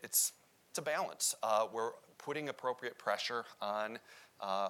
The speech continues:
other nations where we think, um, that this is the right decision, that human rights and, uh,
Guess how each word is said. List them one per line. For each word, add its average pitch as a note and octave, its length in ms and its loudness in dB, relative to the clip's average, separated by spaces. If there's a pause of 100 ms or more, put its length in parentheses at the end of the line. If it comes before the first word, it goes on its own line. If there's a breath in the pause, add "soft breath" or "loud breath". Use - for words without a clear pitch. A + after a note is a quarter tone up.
(100)
other G#2+ 200 2
nations A2 640 -4
where G#2+ 180 -4
we A#2 160 -6
think, A2+ 520 -8
um, G2+ 180 -8 (240)
that - 160 -10
this - 300 2
is B2 420 0 (420 loud breath)
the A2+ 80 -4
right A#2+ 220 4
decision, A#2 480 -2
that F2 180 -8
human B2 280 -8
rights G#2+ 460 4 (200)
and, F#2+ 260 -10
uh, F2+ 200 -2